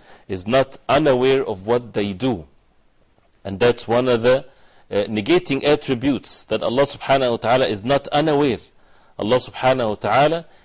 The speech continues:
is the all-knowing subhanahu wa ta'ala. So when we talk about the attributes of Allah subhanahu wa ta'ala, we have attributes that states certain attributes to Allah subhanahu wa ta'ala, like, like He's the most merciful,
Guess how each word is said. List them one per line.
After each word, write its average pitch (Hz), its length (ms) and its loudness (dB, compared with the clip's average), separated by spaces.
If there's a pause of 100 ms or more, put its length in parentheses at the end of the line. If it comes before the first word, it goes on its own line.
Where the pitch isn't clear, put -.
is 101 200 -6
the 104 100 2
all-knowing 123 1080 0
subhanahu 104 560 -4
wa 90 80 -4
ta'ala. 92 400 -6 (340)
So 101 280 0
when 101 220 -2
we 101 120 -2
talk 160 360 0
about 135 260 0
the - 120 0
attributes 139 640 -2
of 123 120 -2
Allah 117 180 -2
subhanahu 117 500 -4
wa 104 60 -6
ta'ala, 127 400 0
we 110 120 -2
have 131 340 0 (340)
attributes 143 760 0
that - 200 -4
states - 580 -4 (320)
certain 156 460 -2
attributes 120 600 -4
to 110 100 -2
Allah 104 180 0
subhanahu 101 420 -6
wa 90 60 -8
ta'ala, 117 400 0
like, 98 220 -4
like 104 220 -2
He's 113 220 -6
the 98 100 -4
most 95 260 -8
merciful, 131 560 -2